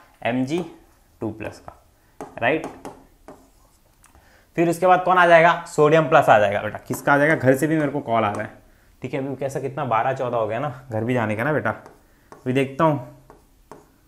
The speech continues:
एक लास्ट ट्रेन है, वो पकड़ के चले जाएंगे, टेंशन नहीं। हम्म, साढ़े बारह की ट्रेन है, वो पकड़ के चले जाएंगे, ठीक है। तो चलो फटाफट से ख़त्म करते हैं। ये हो गया एमजी टू प्लस, फिर सोडियम प्लस,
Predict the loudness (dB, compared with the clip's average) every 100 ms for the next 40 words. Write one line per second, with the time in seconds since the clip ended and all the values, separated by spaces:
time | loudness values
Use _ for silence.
0 | -18 -10 -2 2 2 0 -4 -2 -6 -12
1 | -20 -14 -6 -4 -2 -4 -4 -4 -6 -6
2 | -8 -10 -10 -12 -14 -18 _ _ _ _
3 | _ _ _ -12 -12 -12 -16 _ _ _
4 | -10 -6 -2 -2 -2 -4 -8 -10 -10 -16
5 | _ _ _ _ _ _ -10 -6 -4 -4
6 | -6 -6 -6 -8 -12 -18 _ _ _ _
7 | -8 -4 -4 -6 -20 _ _ -10 -4 -2
8 | 0 0 -2 -4 -4 -4 -2 -4 0 0
9 | 2 2 4 2 2 -2 -4 -4 -2 -4
10 | -6 -6 -2 0 0 2 2 2